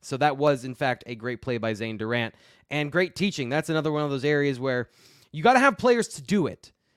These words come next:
You can teach it right, and you gotta have players that can do it and then actually do it during the play. But Deion Barnes is a great coach. I've, I've watched him up close and seen his attention to detail, and he is very quick. Like, it,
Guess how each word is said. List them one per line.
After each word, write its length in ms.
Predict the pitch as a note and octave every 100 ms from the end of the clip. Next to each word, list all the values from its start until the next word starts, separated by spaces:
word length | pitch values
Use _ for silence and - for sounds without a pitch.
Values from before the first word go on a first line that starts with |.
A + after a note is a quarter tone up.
| -
You 120 | F#3
can 220 | - A3+
teach 360 | - - B3+ -
it 160 | B3 F3+
right, 380 | G#3+ D3+ B2 -
and 120 | D3+
you 60 | D#3
gotta 180 | F3+ F3+
have 160 | D#3+
players 360 | - F3 E3 B2
that 180 | C3 -
can 300 | E3 F#3+ G3+
do 180 | G#3+
it 140 | A#3+ -
and 220 | D#3 D#3
then 220 | E3+ E3 -
actually 460 | E3 F#3+ - D3+ C3+
do 140 | C3+
it 100 | B2+
during 160 | B2+ A#2
the 80 |
play. 220 | - A3 C#3+
But 120 | A#2+
Deion 280 | A#3 F3+ C#3
Barnes 240 | E3 A2+
is 60 | G#2
a 20 |
great 240 | A#2+ A#2
coach. 320 | B2 G#2+ - _ _ - -
I've, 200 | E3 C3
I've 160 | C#3+ A#2+
watched 340 | D3+ E3 -
him 240 | F3 D3 -
up 180 | C#3+ -
close 320 | D#3 D3+ -
and 220 | C3 A#2+ _ - _ _ -
seen 220 | - F3
his 100 | C#3
attention 340 | C#3 D3+ B2+
to 60 | A#2
detail, 520 | C#3 E3 D3+ D3 C#3+
and 160 | C#3 B2+
he 140 | B3
is 160 | A3 G#2+
very 340 | C3 G3 C#3+
quick. 500 | - D#3 D3 - - _ _ _ _ _
Like, 180 | C3 C#3+ -
it, 140 | E3+